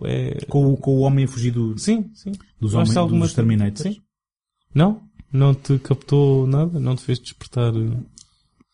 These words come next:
Speaker 1: é mais uma?
Speaker 2: Quer dizer, ehm, talvez,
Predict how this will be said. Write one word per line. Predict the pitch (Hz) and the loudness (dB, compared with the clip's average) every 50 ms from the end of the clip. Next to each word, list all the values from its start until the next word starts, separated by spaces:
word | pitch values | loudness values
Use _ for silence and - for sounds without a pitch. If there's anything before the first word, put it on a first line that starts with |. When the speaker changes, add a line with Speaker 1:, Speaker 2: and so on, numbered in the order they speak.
| _ _ - | _ _ -4
Speaker 1:
é | 107 117 | -2 0
mais | 120 120 117 110 123 | 2 2 2 2 2
uma? | 135 143 147 147 _ _ _ _ _ _ _ _ _ _ _ _ _ _ _ _ _ _ _ _ _ _ _ _ - | 0 -2 -4 -6 _ _ _ _ _ _ _ _ _ _ _ _ _ _ _ _ _ _ _ _ _ _ _ _ -4
Speaker 2:
Quer | 226 226 | -2 0
dizer, | 196 185 143 110 104 95 - - - - | 2 2 0 0 -2 -8 -10 -14 -16 -10
ehm, | - 131 143 143 143 143 139 143 143 139 135 135 131 127 123 120 98 76 - - _ _ _ _ _ _ _ _ _ _ _ - | -4 -2 0 2 2 2 2 2 2 2 0 0 0 0 -2 -2 -6 -8 -12 -18 _ _ _ _ _ _ _ _ _ _ _ -2
talvez, | 165 156 156 143 135 156 160 156 143 | 0 2 2 2 2 2 2 2 0